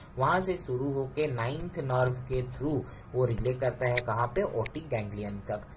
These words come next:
उसके बाद अगर आप पोस्ट गैंग्लियनिक देखेंगे, तो वो किसके through relay करता है? वो हमारा auriculotemporal नर्व के through जाके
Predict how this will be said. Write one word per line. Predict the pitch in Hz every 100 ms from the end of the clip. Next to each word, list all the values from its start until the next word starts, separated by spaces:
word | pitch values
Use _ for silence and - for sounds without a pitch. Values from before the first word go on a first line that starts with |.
| - - -
उसके | 165 - 233
बाद | 214 160 156 175
अगर | 165 160
आप | 151 -
पोस्ट | 139 151
गैंग्लियनिक | 139 117 120 113 113
देखेंगे, | 113 - 123 143 233 277 - -
तो | 131
वो | 127 139
किसके | 123 117 -
through | 147 151 151
relay | 143 151
करता | 147 143 180
है? |
वो | 180 123
हमारा | 117 107 127 160
auriculotemporal | 110 110 113 - 120 143 123 110 117
नर्व | 117 110 104 110
के | 113 - 110
through | - 110
जाके | 110 101 - 185